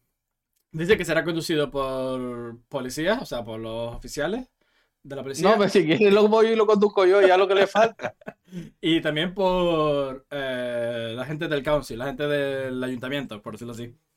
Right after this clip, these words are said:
Speaker 1: Que la gente del ayuntamiento.
Speaker 2: Es, el que lo compró le hacía ilusión tener, o tiene movilidad reducida. Y buscó,
Speaker 1: Lo más
Speaker 2: buscó una, un, un, un monopatín de esos para subnormales.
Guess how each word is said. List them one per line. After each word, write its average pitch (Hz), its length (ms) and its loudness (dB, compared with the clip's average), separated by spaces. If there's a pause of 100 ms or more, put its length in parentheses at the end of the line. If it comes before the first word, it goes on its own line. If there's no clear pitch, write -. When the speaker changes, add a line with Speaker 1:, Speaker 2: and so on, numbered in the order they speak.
(680)
Speaker 1:
Que 135 100 -12
la 127 60 -8
gente 147 160 -6
del 147 100 -2
ayuntamiento. 127 380 -8
Speaker 2:
Es, - 400 -4 (460)
el 123 200 4
que 127 140 2
lo 123 160 4
compró 127 400 4
le 135 80 6
hacía 127 200 0
ilusión 120 420 0
tener, 120 340 2 (320)
o 123 200 2
tiene 135 200 4
movilidad 127 500 6
reducida. 120 760 -4 (500)
Y - 140 -2
buscó, 117 800 2 (420)
Speaker 1:
Lo 135 180 6
más 175 160 2
Speaker 2:
buscó 127 140 6
una, 127 240 2
un, 131 220 0 (160)
un, 143 320 6
un 131 260 4
monopatín 123 680 6
de 120 100 6
esos 117 140 0
para 117 140 4
subnormales. 107 720 2